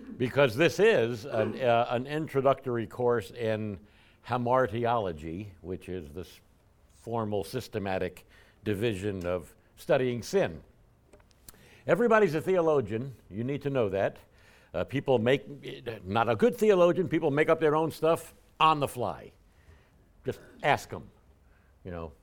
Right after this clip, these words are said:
"Do you think you're going to heaven?" "Oh, yeah, man, you'll hear it." Boy, they just manufacture it right off the top.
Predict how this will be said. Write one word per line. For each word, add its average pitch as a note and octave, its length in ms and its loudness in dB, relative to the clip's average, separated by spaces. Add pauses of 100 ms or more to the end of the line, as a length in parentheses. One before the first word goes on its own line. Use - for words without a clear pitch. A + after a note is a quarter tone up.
"Do A#2 60 -12
you C3+ 60 -10
think D3+ 220 -14
you're D3+ 120 -8
going E3 320 -6
to D#3+ 60 -6
heaven?" D#3+ 360 -10
"Oh, G#3 320 -4
yeah, F3+ 320 0
man, F2 300 -6
you'll C3 340 2
hear A#2+ 420 0
it." A#2+ 300 -4
Boy, A2+ 220 0
they A2+ 200 -2
just G2 240 -2
manufacture G#2 840 -4
it G2+ 80 -2
right G2+ 200 -2
off F#2+ 180 -6
the F#2+ 80 -8
top. F#2 360 -8